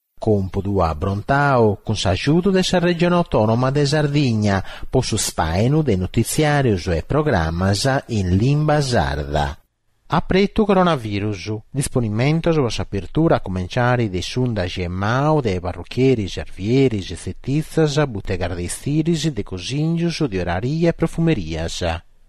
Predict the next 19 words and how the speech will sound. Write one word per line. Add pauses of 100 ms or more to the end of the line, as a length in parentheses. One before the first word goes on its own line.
(260)
Tenendo
conto
de
s'andamento
de
scontagios,
de
su
bisogno
de
favorire
su
concentramento
d'orra
de
s'economia
de
su
territorio